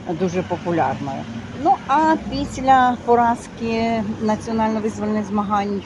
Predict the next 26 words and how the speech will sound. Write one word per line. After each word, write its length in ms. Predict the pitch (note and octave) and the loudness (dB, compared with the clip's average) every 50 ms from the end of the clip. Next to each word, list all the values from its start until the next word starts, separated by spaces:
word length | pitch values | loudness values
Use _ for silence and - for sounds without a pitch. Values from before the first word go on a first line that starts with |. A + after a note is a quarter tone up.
| - - | -8 -10
в 40 | F3+ E3+ - | -12 -10 -6
Україні, 440 | - G3 F#3+ G#3 A3+ A#3+ A#3 G#3+ | -4 -4 -2 -2 -2 -2 0 0
або, 360 | F#3 E3+ E3 E3+ E3+ E3+ E3 E3 E3 E3+ E3 E3 | 0 0 0 -2 -4 -4 -4 -4 -6 -6 -4 -4
як 100 | E3 D#3+ - - | -4 -4 -4 -2
ми 120 | E3+ D#3+ D#3+ - | -4 -4 -2 -4
кажемо, 480 | E3 D#3+ D#3 E3+ E3+ E3+ E3 E3 E3+ - - - - - - - - - - | -4 -4 -4 -2 -2 0 0 -2 -4 -6 -10 -14 -16 -16 -14 -12 -10 -8 -6
т-, 400 | F#3 F#3 E3+ D#3+ D#3+ D#3+ E3 E3 | -4 -2 0 0 2 2 2 2
ем, 240 | D#3+ E3+ F3 F3 E3 - - - - - - - - - - - - - - - - - - - - - - - - - | 2 2 2 2 0 -2 -6 -12 -14 -14 -14 -14 -14 -16 -16 -16 -16 -16 -16 -16 -18 -18 -16 -16 -14 -14 -12 -12 -8 -8
історії, 520 | F3+ E3 - - - G3 F#3 F3+ E3+ E3+ E3 | -8 -8 -8 -2 0 2 2 4 2 2 2
власне, 300 | D#3+ E3+ E3 - F#3 F3 E3+ - F#3 | 2 2 2 2 0 -2 -2 -2 -2
Української 500 | F3+ D#3+ - E3 E3+ E3 - - E3+ E3 | -4 -2 -2 0 -2 -2 -2 -2 -2 0
Народної 400 | D#3+ F3 A#3 D4+ D#4 D#4 D4 C4+ | 0 0 -2 -2 -2 -2 -4 -4
С-, 160 | C4 - - - A#3 | -6 -8 -8 -4 -4
Республіки, 680 | A#3 - - - A#3+ A3+ G#3 G#3+ G#3+ - - G#3 G3 - - - - - - - - | -4 -4 -4 -6 -8 -6 -4 -6 -6 -4 -4 -6 -6 -8 -12 -18 -18 -18 -18 -10 -6
тут 180 | - A3+ A#3+ G#3+ - G#3+ G3+ | -4 -4 -2 -4 -4 -6 -6
уже 280 | E3+ D#3+ F#3+ F#3+ F#3+ F#3 - | -4 0 2 2 2 2 0
практично 760 | F#3+ E3+ E3 - - - - F#3+ F3+ - - - F3 E3 D#3 D3+ | -2 -4 -4 -4 -6 -4 -2 -2 -2 -2 -2 0 0 0 0 -2
в 40 | D#3+ | -4
дев'ятнадцятому 720 | E3 E3 D#3 - F#3 F3+ F3 - - - - D#3+ D3+ E3+ | -6 -6 -2 0 0 0 0 -2 -6 -6 -4 -4 -2 -2
році 260 | G3+ G#3+ G#3+ - G#3 | -2 -2 -2 -2 -4
починають 460 | - E3+ - - F3 F3 E3 E3 D#3 | -4 -6 -8 -6 -4 -2 -2 -2 -4
появлятися 880 | - - F3 F3 E3+ D#3+ D#3 E3 E3 D#3 D#3 D#3 D#3+ D3+ - - E3+ D#3+ | -4 -2 -2 0 0 0 0 0 0 0 0 -2 -4 -6 -4 -4 -2 -2
не 220 | D#3 E3 F#3+ G#3 G3 - | 0 0 0 -2 -2 -2
тільки 320 | - F#3+ E3+ D#3 - - F3 - | -2 -2 -2 -2 -4 -6 -6 -6
представники 600 | F3+ E3 - - - F3 D#3+ E3 E3+ D#3+ - - | -6 -8 -8 -8 -8 -4 -4 -4 -4 -4 -4 -6
інтелігенції 840 | E3 D#3 D#3+ C#3 D3 - F3+ E3+ F3+ G#3 C4+ E4 G4+ F4 - D4 C4 | -4 -4 -4 -6 -4 -2 -2 0 0 0 0 -2 -4 -4 -4 -6 -6